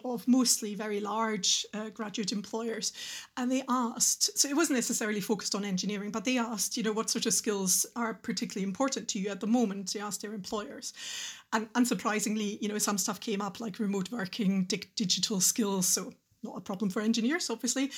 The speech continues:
And then also things that we talked about, teamwork, leadership, problem solving. Again, you know, if you're studying engineering, you get a lot of that. But the one that came out top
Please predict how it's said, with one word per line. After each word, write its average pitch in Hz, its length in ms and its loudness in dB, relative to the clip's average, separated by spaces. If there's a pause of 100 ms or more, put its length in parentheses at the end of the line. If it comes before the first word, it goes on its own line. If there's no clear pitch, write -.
(260)
And 220 80 2
then 226 120 2
also 226 360 6
things 233 280 4
that 202 180 -2
we 220 120 2
talked 202 260 0
about, 202 340 0
teamwork, 208 540 0
leadership, 185 480 2
problem 208 320 0
solving. 208 480 2
Again, 196 400 -4
you 226 100 0
know, 202 320 -2 (140)
if 185 100 -6
you're 196 100 0
studying 190 360 0
engineering, 202 540 0
you 202 80 -2
get 190 160 -4
a 202 40 -6
lot 233 240 0
of 190 120 -4
that. 214 160 -6 (760)
But 262 160 -6
the 220 60 0
one 302 240 2
that 285 160 0
came 254 240 0
out 208 220 -2
top - 460 -6